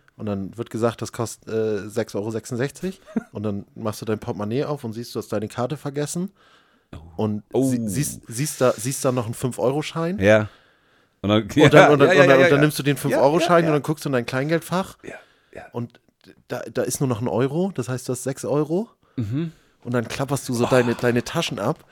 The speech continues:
Speaker 1: und dann findest du in der Innentasche noch ein
Speaker 2: Yes,
Speaker 1: Euro.
Speaker 2: yes.
Speaker 1: Und das ist Befriedigung,
Speaker 2: Auf
Speaker 1: dass du
Speaker 2: jeden
Speaker 1: dann
Speaker 2: Fall.
Speaker 1: diesen, das ist eigentlich
Speaker 2: Also auch,
Speaker 1: Erleichterung.
Speaker 2: es ist Erleichterung,
Speaker 1: Ja.
Speaker 2: schön. Das ist eigentlich so unerwartet.
Speaker 1: Ja, ja.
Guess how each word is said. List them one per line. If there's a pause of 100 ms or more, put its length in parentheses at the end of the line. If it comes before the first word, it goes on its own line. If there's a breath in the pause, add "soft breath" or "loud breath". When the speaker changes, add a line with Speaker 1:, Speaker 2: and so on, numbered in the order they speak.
(400 loud breath)
Speaker 1:
und
dann
findest
du
in
der
Innentasche
noch
ein
Speaker 2:
Yes,
Speaker 1:
Euro.
Speaker 2:
yes. (140)
Speaker 1:
Und
das
ist
Befriedigung,
Speaker 2:
Auf
Speaker 1:
dass
du
Speaker 2:
jeden
Speaker 1:
dann
Speaker 2:
Fall.
Speaker 1:
diesen,
das
ist
eigentlich
Speaker 2:
Also
auch,
Speaker 1:
Erleichterung.
Speaker 2:
es
ist
Erleichterung,
Speaker 1:
Ja.
Speaker 2:
schön.
Das
ist
eigentlich
so
unerwartet.
Speaker 1:
Ja,
ja.